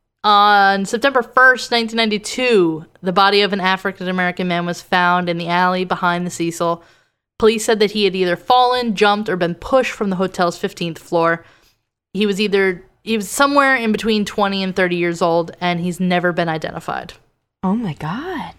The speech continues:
Speaker 1: Yeah. That's in nineteen ninety-two. You can identify people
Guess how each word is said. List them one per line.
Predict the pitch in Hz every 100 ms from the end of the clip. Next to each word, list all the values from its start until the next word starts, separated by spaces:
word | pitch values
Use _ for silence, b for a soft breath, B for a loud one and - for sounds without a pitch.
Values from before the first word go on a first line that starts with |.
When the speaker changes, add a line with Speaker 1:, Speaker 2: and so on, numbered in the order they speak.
| 175
Speaker 1:
Yeah. | 165 165 170 160 - _ b b b
That's | 349
in | 427
nineteen | 381 339 320
ninety-two. | 294 233 220 214 170 160 -
You | 214 247
can | 339 330
identify | 269 240 226 220 185
people | - 185 165 165 165